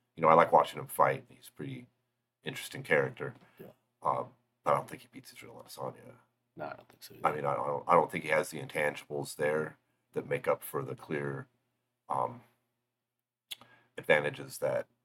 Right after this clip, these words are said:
Speaker 1: Izzy has. I think du Plessis has some intangible things, like, just like his, his
Speaker 2: Size.
Speaker 1: awkwardness, that his weird movement, the fact he can take a cr-, incredible punches and just keep coming.
Speaker 2: Yeah.
Speaker 1: He seems to have a, a, a, the gas tank problems possibly solved.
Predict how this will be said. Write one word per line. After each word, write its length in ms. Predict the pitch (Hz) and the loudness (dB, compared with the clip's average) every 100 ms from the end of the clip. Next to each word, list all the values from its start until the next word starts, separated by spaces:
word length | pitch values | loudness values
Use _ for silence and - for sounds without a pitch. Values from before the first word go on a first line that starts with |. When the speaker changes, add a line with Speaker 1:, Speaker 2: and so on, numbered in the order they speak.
| _ 85 | _ -4
Speaker 1:
Izzy 240 | 73 71 | -4 -4
has. 280 | 73 69 73 | -4 -2 -2
I 60 | |
think 180 | - 82 | -2 -6
du 100 | 87 | -8
Plessis 360 | 82 76 104 85 | -8 -4 0 6
has 240 | 90 98 | 6 6
some 120 | - | 2
intangible 480 | 82 87 80 80 - | -4 0 0 0 -8
things, 280 | - 78 73 | -6 -6 -6
like, 160 | 69 - - | -8 -10 -14
just 160 | 82 | 0
like 160 | 87 - | 2 2
his, 220 | 90 - | -4 -4
his 160 | - - | -8 4
Speaker 2:
Size. 60 | - | 8
Speaker 1:
awkwardness, 880 | 98 98 110 107 - 120 - - - - - _ | 10 8 6 4 4 2 0 -6 -16 -20 -20 _
that 160 | 95 78 | -4 -4
his 240 | 90 82 - | -4 -6 -2
weird 300 | 95 104 87 | 0 0 0
movement, 440 | 90 98 92 104 | 0 0 0 -2
the 60 | - | 2
fact 240 | 98 92 | 4 4
he 60 | 95 | 0
can 140 | 80 | -12
take 200 | 73 90 73 | -4 -4 -4
a 40 | |
cr-, 240 | - 90 | -10 -8
incredible 540 | 87 82 95 101 101 87 | -6 2 8 8 8 6
punches 440 | - 87 - 78 | 8 4 4 -10
and 80 | - | -14
just 180 | 73 - | -14 -8
keep 200 | 87 80 | -8 -4
coming. 440 | - 80 90 90 - - - | 4 4 4 -2 -6 -18 -12
Speaker 2:
Yeah. 100 | 90 | -10
Speaker 1:
He 40 | |
seems 240 | - 95 80 | -4 -4 -4
to 80 | 76 | 2
have 220 | 78 69 | 4 4
a, 40 | |
a, 220 | 71 71 65 67 | -2 -6 -4 -6
a, 40 | 69 _ | -8 _
the 60 | - | -2
gas 280 | 80 82 - | 2 2 0
tank 180 | 82 | 0
problems 580 | - 82 80 82 - - _ - | 6 6 6 -4 -8 -16 _ 2
possibly 340 | 80 - 80 | 2 2 -6
solved. 380 | - 80 78 | 4 6 6